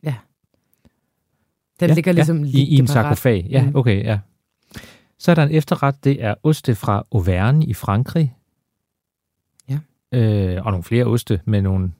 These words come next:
Speaker 2: vilde navne. Øh, med kiks og grydebrød
Speaker 1: Kiks.
Speaker 2: bagt på ølandshvede.
Speaker 1: Ja, kiks, det kan vi skaffe. Mel kan vi skaffe.
Speaker 2: Og så til sidst, så er der dessert. Det er baba med rom, marineret og friske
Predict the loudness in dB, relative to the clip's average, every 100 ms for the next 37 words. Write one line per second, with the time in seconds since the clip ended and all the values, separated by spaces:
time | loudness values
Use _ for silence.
0 | _ _ _ _ _ _ -4 0 2 4
1 | 2 4 2 2 _ _ -4 0 2 2
2 | 2 2 2 4 2 0 -2 -2 -4 -8
3 | -10 _ 0 2 2 -2 0 4 4 2
4 | 2 0 2 -2 -2 -2 -2 -2 -10 -14
5 | -4 -2 -2 -6 _ 0 0 0 -4 -6
6 | -10 -10 -10 -14 _ -12 -12 -12 _ _
7 | -6 -6 -2 0 0 0 -6 -16 -18 _
8 | -2 -2 -2 -6 -10 -14 -20 _ _ _
9 | _ _ _ _ -4 0 -2 -2 -4 -6
10 | -4 -4 -2 -4 -6 -4 -4 -6 -6 -4
11 | -4 -2 -2 -4 _ -2 0 0 -2 0
12 | 0 -2 -4 0 0 0 -8 -2 0 2
13 | 2 0 -2 -8 -8 -10 -6 -8